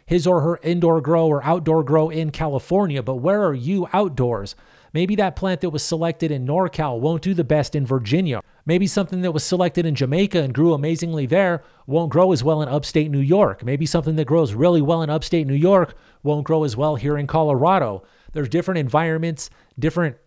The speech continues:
uh, environments is basically it, different parameters which these plants have to survive through. Find the plants that work best in your area. If you can find an outdoor grower who's been growing in your area for generations,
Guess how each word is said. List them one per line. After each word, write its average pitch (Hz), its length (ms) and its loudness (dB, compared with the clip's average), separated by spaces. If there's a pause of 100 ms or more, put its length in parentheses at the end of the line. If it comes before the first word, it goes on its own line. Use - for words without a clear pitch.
uh, 123 280 -2
environments 147 500 0
is 110 80 -6
basically 151 480 0
it, 143 80 0
different 135 260 -2
parameters 147 600 0
which 151 180 -2
these 156 160 -4
plants 160 320 -6
have 156 160 -4
to 139 80 -6
survive 147 460 -2
through. 143 300 -4 (220)
Find 185 320 -4
the 202 60 -2
plants 180 320 -4
that 160 140 -2
work 156 240 0
best 151 260 -2 (100)
in 160 220 -2
your 147 380 0
area. 139 500 0 (260)
If 143 140 -8
you 190 100 -4
can 208 140 -4
find 196 240 -2
an 156 100 -4
outdoor 156 460 0
grower 139 380 2
who's 143 180 -2
been 139 180 -2
growing 143 360 0
in 139 180 -2
your 156 180 2
area 151 360 2
for 135 160 -2
generations, 143 760 -2